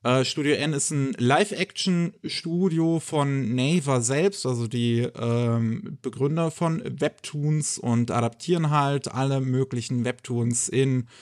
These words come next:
ja, Live-Action-Serienformaten und, ähm, unter anderem Sweet Home, was es ja auch auf Netflix gibt. Und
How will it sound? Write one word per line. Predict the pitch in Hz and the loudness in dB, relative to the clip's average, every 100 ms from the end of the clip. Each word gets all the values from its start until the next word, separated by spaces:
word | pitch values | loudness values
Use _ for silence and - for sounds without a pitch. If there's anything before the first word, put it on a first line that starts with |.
| - - | -20 -4
ja, | 104 101 95 | 0 2 0
Live-Action-Serienformaten | - 113 117 - 156 - 170 127 131 131 131 - 127 120 123 131 123 117 - - - - | 0 2 0 -2 -6 -2 -2 2 2 2 0 -2 0 2 0 0 -4 -4 -18 -20 -20 -10
und, | - 127 127 127 127 123 117 - - | 0 4 4 4 2 0 -2 -4 -4
ähm, | 107 113 113 110 110 107 107 | 0 2 4 4 4 2 0
unter | 110 110 110 | -2 -2 0
anderem | 113 110 | 2 2
Sweet | 110 - 110 | 0 -2 -2
Home, | 120 131 123 | 0 0 0
was | 110 | -2
es | 104 | -2
ja | 120 | -6
auch | 104 | -6
auf | 107 135 | -6 -2
Netflix | 147 - 135 - | -2 -2 -4 -2
gibt. | - - - _ _ - - - - _ | -2 -4 -6 _ _ -20 -20 -20 -20 _
Und | 127 123 123 123 123 123 120 123 120 120 | 2 4 4 4 4 4 4 4 4 2